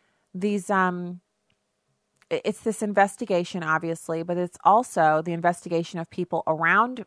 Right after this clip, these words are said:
President Trump. They're, they're being prosecuted not because of wrongdoing. They're finding wrongdoing. So I'm not,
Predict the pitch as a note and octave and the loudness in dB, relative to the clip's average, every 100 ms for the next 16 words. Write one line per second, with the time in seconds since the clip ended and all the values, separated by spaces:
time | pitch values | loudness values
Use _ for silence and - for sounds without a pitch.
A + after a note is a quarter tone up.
0 | _ - D3+ D3+ C#3 - C#3 D3+ - _ | _ -4 -4 -4 -10 -4 -2 -2 -8 _
1 | _ _ _ _ _ _ F3 F3+ F3 E3+ | _ _ _ _ _ _ -2 4 6 6
2 | D#3+ C#3 - _ _ _ _ _ _ _ | 2 -6 -20 _ _ _ _ _ _ _
3 | _ _ _ F3+ E3 F#3 E3 - D#3 D3+ | _ _ _ -2 2 0 -2 4 4 4
4 | - - E3 D#3 D3+ D#3 E3+ F#3 - A#3 | -8 -4 -2 -2 -4 2 4 4 -2 -6
5 | A#3 A3 G#3 - - _ _ _ _ _ | 4 4 4 -4 -20 _ _ _ _ _
6 | E3 D#3 E3+ E3+ D3+ F3+ F3 C3+ D3 E3 | 0 6 4 4 0 -2 -2 -2 -2 4
7 | A#3+ F#4 D4 G#3+ E3 E3 E3 C3+ - E3 | 4 4 2 2 2 2 -4 -4 -2 -2
8 | F3+ G3 | 4 2